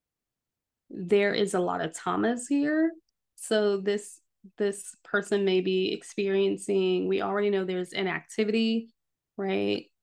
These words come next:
Um, possible inactivity after we've gained some rapport. There may be some depression and there's some dullness there, and we want to add some sattva, we want to add some balance. And so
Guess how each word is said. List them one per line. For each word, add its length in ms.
Um, 640
possible 480
inactivity 680
after 260
we've 340
gained 480
some 240
rapport. 640
There 160
may 160
be 140
some 220
depression 840
and 400
there's 320
some 480
dullness 560
there, 240
and 140
we 80
want 360
to 340
add 500
some 220
sattva, 680
we 40
want 200
to 40
add 240
some 220
balance. 520
And 140
so 400